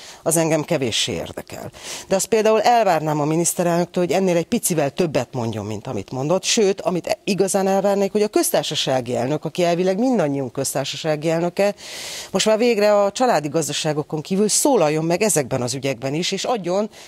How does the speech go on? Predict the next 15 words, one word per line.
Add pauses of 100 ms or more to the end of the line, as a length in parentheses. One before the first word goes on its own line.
(140)
ha
van
neki
erkölcsi
iránymutatása,
ebben
a
konkrét
ügyben
is
va-,
valamit
mondjon
a
magyaroknak.